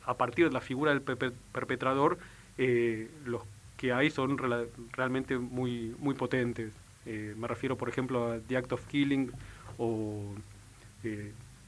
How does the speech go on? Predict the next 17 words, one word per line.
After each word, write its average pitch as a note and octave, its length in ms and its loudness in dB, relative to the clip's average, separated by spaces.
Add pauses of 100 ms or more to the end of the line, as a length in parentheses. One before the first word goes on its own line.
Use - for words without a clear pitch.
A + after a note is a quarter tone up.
(400)
The A#2+ 80 0
Look B2+ 180 2
of B2+ 100 0
Silence, C3+ 560 4
son A#2 240 -2
dos B2 100 2
documentales B2 640 2
sobre A#2 280 -2
el, A2+ 120 -6 (220)
el A#2+ 100 -10
genocidio C3 360 0
en C3+ 80 2
Indonesia B2+ 640 2 (220)
durante A#2 260 -4
los A#2 120 -2
sesenta C3 440 0
que A2+ 180 -4